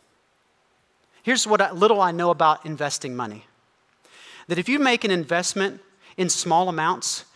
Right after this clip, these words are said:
at regular intervals over a long period of time, your money grows exponentially. Here's what I think. I think if you make incremental and regular investments in people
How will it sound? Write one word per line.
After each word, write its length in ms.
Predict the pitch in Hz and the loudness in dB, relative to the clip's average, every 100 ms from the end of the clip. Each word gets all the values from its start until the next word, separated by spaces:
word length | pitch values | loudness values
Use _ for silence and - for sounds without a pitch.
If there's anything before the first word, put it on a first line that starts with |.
| - | -4
at 120 | 175 | -4
regular 440 | 165 175 180 196 190 | 0 -2 0 0 0
intervals 560 | 180 180 180 185 - - | -2 -4 -6 -6 -8 -2
over 200 | 190 180 | -2 2
a 60 | 160 | 0
long 280 | 160 175 180 | 4 2 2
period 260 | 196 170 | -2 -4
of 60 | 160 | -4
time, 420 | 170 160 139 127 _ _ - - - | -2 -2 -2 -6 _ _ -20 -20 0
your 140 | 185 | 0
money 260 | 190 214 220 | 4 2 2
grows 380 | 180 190 170 - | 2 2 2 -2
exponentially. 800 | 180 - - 165 160 156 127 113 _ _ _ _ _ _ _ _ _ - | -2 -4 -2 -2 -2 -6 -10 -14 _ _ _ _ _ _ _ _ _ -20
Here's 260 | - 240 214 | 0 0 2
what 140 | 190 | -2
I 200 | 165 170 | 2 0
think. 440 | 196 - - - - _ _ _ _ _ _ _ _ _ - - - | 0 -10 -16 -20 -20 _ _ _ _ _ _ _ _ _ -20 -10 0
I 120 | 208 | 0
think 260 | - 190 | 0 -4
if 120 | 170 180 | -6 -4
you 80 | |
make 360 | 175 165 160 - _ _ 202 | -2 -2 -4 -10 _ _ -4
incremental 640 | 208 190 170 170 147 127 - _ _ _ - | -2 0 -2 -4 -6 -12 -14 _ _ _ -12
and 160 | 143 | -2
regular 280 | 170 196 170 | -2 0 -4
investments 540 | 135 160 170 147 123 | -4 -4 -4 -6 -8
in 80 | 131 | -10
people 420 | - 254 - 127 | -4 -4 -4 -10